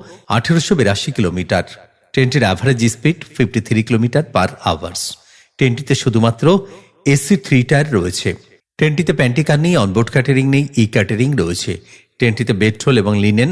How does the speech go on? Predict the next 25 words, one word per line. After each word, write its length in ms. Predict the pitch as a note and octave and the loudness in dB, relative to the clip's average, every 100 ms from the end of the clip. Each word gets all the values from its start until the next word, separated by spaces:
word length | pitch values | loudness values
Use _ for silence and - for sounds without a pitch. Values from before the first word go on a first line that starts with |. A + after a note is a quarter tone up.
| - | -2
অ্যাভেলেবল 500 | - F2+ A2 G#2+ B2 C#3+ - | -4 0 0 2 0 -2 -6
আছে। 300 | D#2+ - - F#2+ _ _ - | -6 -8 -12 -14 _ _ -2
ট্রেনটিতে 360 | C#3+ C#3 D3+ D#3+ | 0 0 0 2
রয়েছে 320 | D#3+ D3+ F3+ G#3 - - _ | 2 2 0 0 -2 -20 _
এলএইচবি 600 | C3 C#3 C#3+ C#3+ C3+ E3+ | 2 4 4 2 2 0
রেক। 280 | G3 F2+ - - - - _ _ _ _ D#3 | 2 -2 -6 -16 -20 -20 _ _ _ _ 0
এরপর 340 | D#3+ - C#3 D3+ | 0 2 2 4
বলবো 380 | E3 F3+ A#2 F#2+ C3+ - - _ _ | 4 4 4 2 0 -6 -20 _ _
বাইশ 320 | G2+ A2 D3+ - | -2 2 0 0
হাজার 320 | D#3+ E3 D#3+ D#3+ | 2 2 2 0
আটশো 340 | - A#2 - - | 0 -2 -2 -2
একত্রিশ 440 | A2 - A#2+ B2+ E3 - - - _ | -4 -2 2 2 0 -6 -16 -20 _
হাওড়া 300 | - C3+ D3 D#3 | 0 2 2 2
যশবন্তপুর 720 | B2 G#2+ A#2+ B2+ C3+ - C3+ | 2 0 0 -2 0 2 2
সুপারফাস্ট 600 | - A#2+ - F2+ A2+ - | 2 -2 -2 -2 -2 -2
এক্সপ্রেস। 440 | G2 - - G2 G#2+ - - _ _ - | -4 -6 -10 -10 -10 -12 -14 _ _ -2
ট্রেনটি 260 | C3 A2 A#2+ | -2 0 0
টাইপ 240 | G#2+ G#2+ | 2 0
হচ্ছে 200 | - B2+ D3 | 0 0 0
সুপারফাস্ট, 600 | - G#2 G2+ - B2 - - - - _ | 0 -2 -2 -2 -2 -4 -14 -20 -20 _
আর 100 | B2 | 0
একজন 260 | C#3+ C3+ F3 | 0 2 0
সাউথ 280 | D#3 G#2+ G2 | 0 -2 0
ইস্টার্ন 340 | C3+ - D#3 D#3 | 0 0 -2 0
রেলওয়ে। 380 | F#2+ E2+ E2 | -2 -2 -4